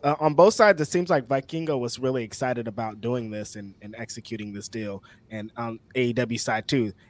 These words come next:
everybody was just trying to make this deal happen. And there were some hiccups 'cause what, there was a story that he was supposed to be in the Face of the Revolution ladder match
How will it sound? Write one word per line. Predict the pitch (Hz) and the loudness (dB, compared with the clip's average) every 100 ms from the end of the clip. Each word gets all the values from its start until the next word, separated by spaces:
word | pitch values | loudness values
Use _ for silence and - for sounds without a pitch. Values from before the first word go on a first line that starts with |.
| 139 | 0
everybody | 147 139 | 4 6
was | 127 | 4
just | 117 | 2
trying | 139 | 0
to | 123 | 0
make | 123 120 | 0 -2
this | 123 - | -6 -4
deal | 120 107 | -2 0
happen. | 120 117 120 113 | 0 -2 -4 -4
And | 107 - _ - | -8 -12 _ -8
there | 120 | -6
were | 113 | -4
some | 120 | -2
hiccups | 117 135 131 - | 0 0 0 -2
'cause | - 113 101 | -4 -4 -2
what, | 113 104 | -4 -4
there | 117 | -4
was | 113 110 | -4 -4
a | |
story | - 131 120 | -2 0 0
that | 110 110 | 0 -4
he | 120 | -6
was | 107 | -8
supposed | - 120 - | -4 -4 -4
to | |
be | 107 113 | -4 -4
in | 113 107 | -4 -4
the | 107 101 - | -6 -8 -6
Face | 120 117 | -4 -4
of | 120 | -4
the | |
Revolution | 113 107 113 113 120 113 | -4 -2 -2 -4 -4 -4
ladder | 113 113 | -2 -2
match | 110 113 117 - | -2 -4 -6 -10